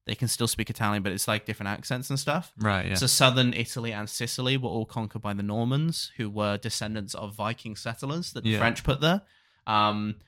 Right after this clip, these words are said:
Speaker 1: so they went from northern France to southern Italy, um, because they wanted stuff in the Mediterranean. Uh, and they were mercenaries. The Normans loved to fight, loved
Speaker 2: <laughs>
Speaker 1: fight. They were paid for a lot of the time. Sometimes Normans would end up fighting each other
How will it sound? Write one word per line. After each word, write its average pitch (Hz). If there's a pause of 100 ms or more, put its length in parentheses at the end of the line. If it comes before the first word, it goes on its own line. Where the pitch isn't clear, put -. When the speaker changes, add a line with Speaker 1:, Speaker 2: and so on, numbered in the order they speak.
(160)
Speaker 1:
so 117
they 117
went 120
from 117
northern 131
France 147 (440)
to 110
southern 113
Italy, 165 (300)
um, 113
because -
they 107
wanted 104
stuff -
in 104
the 98
Mediterranean. 92 (160)
Uh, 95
and 107
they 113
were 123
mercenaries. 131
The 113
Normans 107
loved 104
to -
fight, 104
loved 107 (240)
Speaker 2:
<laughs> 104
Speaker 1:
fight. 98 (300)
They 110
were 107
paid 113
for 107
a 104
lot 113
of 135
the 131
time. 117
Sometimes 139
Normans 123
would 123
end 113
up 107
fighting 110
each -
other 98